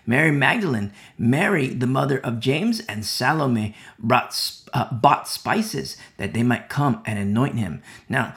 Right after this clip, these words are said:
see, you know, the beautiful, beautiful, beautiful women that we see here. You know, the anointing pre-death, remember we saw with the, uh, expensive perfume, Mary's expensive perfume, female. The anointing before the death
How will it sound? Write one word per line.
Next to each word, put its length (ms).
see, 340
you 80
know, 140
the 200
beautiful, 680
beautiful, 560
beautiful 560
women 340
that 160
we 80
see 220
here. 320
You 100
know, 100
the 260
anointing 640
pre-death, 640
remember 300
we 160
saw 280
with 200
the, 180
uh, 200
expensive 640
perfume, 540
Mary's 540
expensive 560
perfume, 460
female. 580
The 200
anointing 680
before 720
the 120
death 360